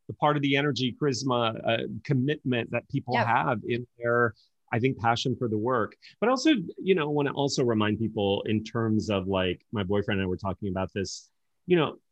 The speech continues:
Speaker 1: in, in the sort of support of the influencers, you know, when you're really young too, I think we have to not be too harsh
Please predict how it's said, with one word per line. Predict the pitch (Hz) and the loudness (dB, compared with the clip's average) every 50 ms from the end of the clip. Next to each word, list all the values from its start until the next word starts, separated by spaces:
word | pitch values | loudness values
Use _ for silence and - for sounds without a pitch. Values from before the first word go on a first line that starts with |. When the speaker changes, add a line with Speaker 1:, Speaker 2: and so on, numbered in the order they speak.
| _ _ _ _ | _ _ _ _
Speaker 1:
in, | - 139 139 131 135 - - | 0 2 2 2 0 -2 -2
in | 131 127 123 117 117 117 113 113 113 - - _ - - _ _ _ - | 0 0 2 2 2 0 0 -2 -4 -6 -10 _ -20 -20 _ _ _ -6
the | 120 | -6
sort | - - 147 131 123 | -4 0 0 0 0
of | 110 | 0
support | - - 123 - - 190 196 208 180 127 - | 0 -2 -2 0 4 6 8 8 8 6 2
of | 127 110 | 0 2
the | 110 107 | 2 4
influencers, | 107 104 101 - 120 107 101 98 95 - 120 98 95 95 98 - - _ - - - | 4 4 2 2 2 2 2 2 0 0 0 0 0 0 0 -2 -6 _ -18 -6 0
you | 180 | 2
know, | 190 202 | 4 4
when | 190 190 185 | 4 4 4
you're | 180 175 | 4 4
really | 185 233 262 254 214 | 4 2 2 2 2
young | 156 127 110 107 113 117 160 190 170 117 101 101 107 110 - - | 2 2 4 4 4 4 4 4 4 4 2 2 0 0 -4 -6
too, | - - - 208 208 196 156 131 120 117 117 - - - | -10 -6 -2 0 4 4 4 6 6 4 2 0 0 0
I | 151 170 | 2 2
think | 160 226 240 202 | 2 0 0 0
we | 254 220 | 2 2
have | 190 196 190 | 2 2 2
to | - 160 | 2 2
not | 143 131 127 135 - | 2 2 2 2 0
be | - 131 | -2 -4
too | 113 - - 127 104 - | -2 0 0 0 0 2
harsh | - 135 135 139 127 - | 4 4 4 4 2 -2